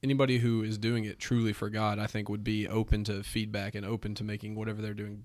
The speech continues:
the best it can be, as opposed to, like, an isolated mindset where, like, "No, this is my plan, this is what I wanna do, so we're doing it this way."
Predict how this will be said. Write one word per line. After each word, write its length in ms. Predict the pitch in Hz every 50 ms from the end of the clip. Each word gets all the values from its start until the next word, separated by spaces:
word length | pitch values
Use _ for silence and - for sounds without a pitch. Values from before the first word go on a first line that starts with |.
| 131 127
the 80 | 123 107
best 240 | 101 107 107 - -
it 80 | -
can 220 | - - 107 110 107
be, 240 | 104 92 92 104 - _ _ _ _ _ _ _ _ _ _ _ _ _
as 140 | - 110 104
opposed 280 | 101 - 117 107 - -
to, 60 | 110
like, 160 | 104 104 -
an 80 | 104 104
isolated 480 | 110 110 - - 107 104 101 98 98
mindset 480 | 104 107 107 107 104 104 - 104 95 76
where, 180 | 82 92 90
like, 300 | 85 67 71 60 - - - -
"No, 200 | - - 92 - - - 50 76
this 180 | 95 113 101
is 100 | 104 101
my 200 | 110 107 107 113
plan, 300 | 104 - 107 107 107 107
this 140 | 107 107 -
is 120 | 107 101
what 120 | 110 104 101
I 100 | 104 107
wanna 200 | 107 104 101 98
do, 180 | 98 98 98 104
so 140 | - - 107
we're 80 | 104
doing 160 | 101 107 101
it 100 | 98 -
this 180 | 95 104 - -
way." 180 | - - - -